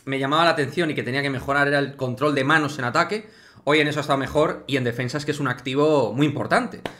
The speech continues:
Es que es un tipo que lo da absolutamente todo de piernas y manos, es un activo constante y en ataque que va haciendo sus cositas día a día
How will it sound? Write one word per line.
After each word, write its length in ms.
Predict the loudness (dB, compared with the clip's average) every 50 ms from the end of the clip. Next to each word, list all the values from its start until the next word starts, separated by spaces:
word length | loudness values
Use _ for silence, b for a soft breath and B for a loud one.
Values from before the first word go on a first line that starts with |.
| B B B B
Es 80 | -12 -10
que 60 | -8
es 80 | -6 -4
un 100 | -4 -2
tipo 240 | -2 0 0 0 0
que 80 | 2
lo 100 | 2 2
da 60 | 2
absolutamente 560 | 2 2 2 0 0 2 0 0 -2 -2 -4 -2
todo 220 | 0 0 0 0
de 80 | 0 0
piernas 360 | 0 0 0 0 -4 -6 -6
y 60 | -2
manos, 560 | 0 0 0 0 -2 -2 -2 -4 -4 -4 -6
es 160 | -8 -8 -8
un 120 | -6 -4 -4
activo 540 | -6 -6 -4 -2 0 2 2 2 0 0 B B B B
constante 840 | -8 -6 -6 -4 -6 -2 0 2 2 2 2 0 0 0 0 -4 B B B B _
y 120 | -2 0
en 60 | 0
ataque 340 | 0 2 0 0 0 0 0
que 80 | 0 0
va 80 | 0
haciendo 480 | 0 0 0 -2 0 0 0 0 -2 -4
sus 240 | -8 -8 -8 -6 -6
cositas 500 | -6 -6 -2 -2 -2 0 0 -2 -2 -2
día 200 | 0 0 2 2
a 40 |
día 320 | 2 2 2 2 2 0